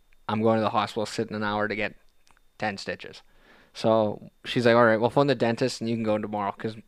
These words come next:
my four bottom teeth are all pushed back. They're all loose. And, uh,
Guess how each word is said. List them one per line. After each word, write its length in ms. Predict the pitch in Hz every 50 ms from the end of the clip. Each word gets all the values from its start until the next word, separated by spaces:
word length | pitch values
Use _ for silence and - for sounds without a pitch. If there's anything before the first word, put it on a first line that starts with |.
| _ -
my 100 | 113 107
four 300 | - - - 131 123 110
bottom 320 | 104 110 107 107 107 101
teeth 260 | - - 110 104 -
are 80 | 104 101
all 120 | 104 110
pushed 340 | - - - 113 104 - -
back. 320 | - 101 101 101 104 -
They're 120 | - - 107
all 180 | 110 107 101 98
loose. 340 | 104 104 101 104 - - - - _ _ _ _ _ _ _ _ _ _ _ _ _ _ _ _ -
And, 280 | - 113 107 104 104 107
uh, 280 | 104 104 101 98 95